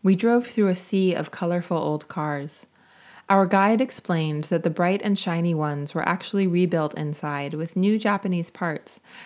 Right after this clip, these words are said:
and reserved for tourists. The genuinely old ones belched exhaust and broke down frequently. Still, locals depended on these taxis because the trains run so slowly.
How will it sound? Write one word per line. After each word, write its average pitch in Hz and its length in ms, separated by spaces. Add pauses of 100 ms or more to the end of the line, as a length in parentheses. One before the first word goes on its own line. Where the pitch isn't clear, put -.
(120)
and 180 140
reserved 202 400
for 202 140
tourists. 165 720 (920)
The 175 140
genuinely 185 540
old 160 160
ones 147 360
belched 151 380
exhaust 151 580
and 143 140
broke 139 280
down 139 260
frequently. 156 600 (680)
Still, 175 440
locals 214 440
depended 214 440
on 160 140
these 180 180
taxis 143 800
because 170 300
the 160 100
trains 185 480
run 143 300
so - 180
slowly. 170 540